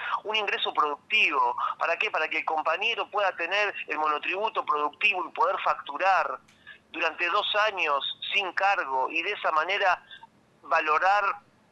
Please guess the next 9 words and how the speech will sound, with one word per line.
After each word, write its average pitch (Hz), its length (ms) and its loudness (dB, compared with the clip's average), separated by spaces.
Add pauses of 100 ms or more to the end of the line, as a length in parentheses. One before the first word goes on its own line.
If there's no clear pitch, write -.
reconocer 190 800 2
y 170 120 -6
registrar 151 500 0
su 160 160 -4
trabajo, 131 640 4 (140)
reconstruyendo 165 1400 4 (240)
la 135 160 4
relación 143 400 0
fiscal. 127 600 2